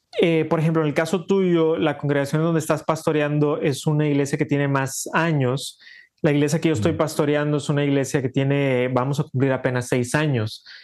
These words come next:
Speaker 1: Entonces, estos
Speaker 2: Ujú.
Speaker 1: primeros años para mí fue un enfoque muy hacia adentro. O sea, eh, muy de vamos a, a afianzarnos en lo que creemos, eh, vamos a enseñar.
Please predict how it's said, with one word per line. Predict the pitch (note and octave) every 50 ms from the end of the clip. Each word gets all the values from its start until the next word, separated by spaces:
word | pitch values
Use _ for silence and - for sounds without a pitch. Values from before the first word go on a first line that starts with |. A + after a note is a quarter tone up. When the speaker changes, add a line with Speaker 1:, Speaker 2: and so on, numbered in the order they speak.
| - - - _ -
Speaker 1:
Entonces, | D3 B2 E3 D#3 D3+ - F3+ G3 - - -
estos | F#3 F3 - - A#3 -
Speaker 2:
Ujú. | G#2 A#2
Speaker 1:
primeros | - F#3 F3 F3 F3 F#3 F3+ -
años | F#3+ E3+ F3 E3+ D#3 D3+ C#3+ C#3 C3+ - - - -
para | - C#3+ C3+ C#3
mí | C#3 C#3 D3 D3+ C#3+
fue | D3+ F3 E3
un | D#3+ E3
enfoque | E3 D#3 D#3+ - E3 D#3 D#3+ E3+
muy | D#3 D3+ D3+ D#3 D#3
hacia | D3 D3+ - C#3+ B2+
adentro. | B2 B2+ C3+ C#3+ C#3 C3 A2+ - - - - _ _ - - - _ _
O | - C#3+
sea, | A2+ D3+ C#3+ C3 B2+ A#2+ A2+ A2+ - - - - - _ -
eh, | - F#3 C#3+ C#3 C3+ C3 C3 B2 B2 B2
muy | C#3 C#3+ D3 D3+ D#3
de | D3 D#3 D#3+ D#3+ D3+ C#3+ C3+
vamos | C3+ C3 C3 C#3+ C#3 D3 E3 F3+ F3 D#3
a, | F3+ E3 D3 C#3+ C3 C3+ F3+
a | - - - C#3+ C3
afianzarnos | - - C#3+ C3+ C#3 C3+ - E3+ D#3 D3+ D#3+ D#3+ D#3 D#3+ D#3+ D3 C3+
en | D#3+ D3
lo | C3+
que | - C#3+ B2+
creemos, | - C#3 C3 C3+ C#3+ D3 D3 D3 C#3+ C#3+ C#3 C#3 C#3 A#2+ - - _ - _ _ _ _ -
eh, | - E3 C#3
vamos | C#3 C#3 C#3+ D3+ C#3+
a | E3 D#3
enseñar. | C#3 - - C3+ C3+ C3+ C#3+ C#3+ C#3 C#3 C#3 C#3 C#3 C3 A#2